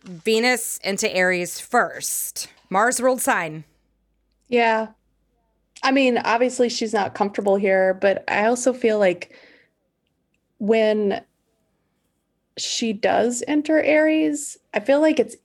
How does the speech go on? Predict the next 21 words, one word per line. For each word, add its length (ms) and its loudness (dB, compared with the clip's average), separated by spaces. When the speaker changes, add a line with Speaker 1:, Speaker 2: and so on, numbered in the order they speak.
Speaker 2:
easier 520 2
for 220 -2
her 320 -2
to 180 0
enter 380 -2
Aries 420 2
than 240 -2
Mars 500 2
enter, 360 0
like, 280 -2
Taurus, 760 -2
if 120 -2
that 120 4
makes 220 -6
any 160 -6
sense. 580 -6
She's 240 0
more 180 4
Speaker 1:
Yes. 60 0
Speaker 2:
amicable 540 4
to 260 0